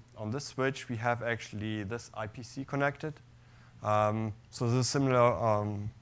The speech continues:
to the, uh, device that Kurt, um, explained. So it's a simple I P C, um, x eighty-six where Greengrass is running on.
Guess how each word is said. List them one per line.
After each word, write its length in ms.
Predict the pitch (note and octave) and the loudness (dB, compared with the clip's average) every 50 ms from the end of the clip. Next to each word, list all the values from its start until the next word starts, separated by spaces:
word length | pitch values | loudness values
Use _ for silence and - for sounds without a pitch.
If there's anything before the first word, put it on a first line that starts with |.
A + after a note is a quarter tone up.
| - - | -16 -10
to 120 | - A#2 | -6 -4
the, 160 | G#2+ G#2 G#2 G2 | -2 0 0 0
uh, 420 | G2+ G#2 G2+ G2+ F#2+ - - G2 | 0 0 0 -2 -4 -6 -6 -6
device 480 | G2 F#2 G#2+ G2 G2 G2 G2+ G#2 G2+ - | -4 -4 -2 -2 0 0 0 -2 -4 -4
that 180 | - G2 - - | -6 -8 -8 -6
Kurt, 320 | - - B2 C3 C3 B2 | -2 2 2 2 2 0
um, 540 | G#2+ A2+ A#2 A#2 A#2+ A#2+ A#2+ B2 A#2+ - - | -2 -2 0 2 2 0 0 -2 -4 -4 -6
explained. 580 | A2 A2+ - - - - A#2+ A#2+ A#2 A#2+ A#2+ A#2+ - - - - - - - | -8 -10 -10 -8 0 4 6 6 6 6 2 0 -6 -12 -20 -18 -20 -16 -4
So 120 | - G#2+ | 0 0
it's 160 | G2+ F#2+ - G#2 | 0 2 2 2
a 160 | G2+ G2 F#2 - - - - - - - - - - - - - - - | 2 2 0 -2 -8 -18 -20 -20 -20 -20 -20 -20 -20 -20 -20 -20 -14 -8
simple 400 | - - D#3 D#3+ D#3 - C#3 G#2+ | 0 2 2 2 2 2 0 2
I 160 | G#2 A2 A#2+ | 2 2 2
P 140 | A#2+ - C3+ | 0 -2 -4
C, 400 | - - - B2 B2+ C3 B2+ B2 | -4 -2 0 2 4 4 4 2
um, 380 | A2+ - G2 G#2+ G#2 G#2 G#2+ - | 2 0 0 2 2 2 0 -2
x 180 | G2+ B2 - - | -4 -6 -6 -4
eighty-six 640 | G#2 G2+ F#2 F#2+ - - D#3+ D#3 - - - - - - | -4 -2 -2 0 0 0 0 0 0 -4 -8 -8 -8 -6
where 180 | A#2 A#2 A2 G2+ | -4 -2 -2 0
Greengrass 460 | F#2+ A2+ A2+ A#2 G#2+ G#2+ G2 - - | 0 0 0 0 0 0 -2 -2 -4
is 100 | F#2+ F2 | -4 -4
running 300 | F#2+ F2+ F#2 F#2+ F2+ F2 | -4 -4 -4 -4 -6 -6
on. 180 | - F2 F#2+ | -8 -10 -12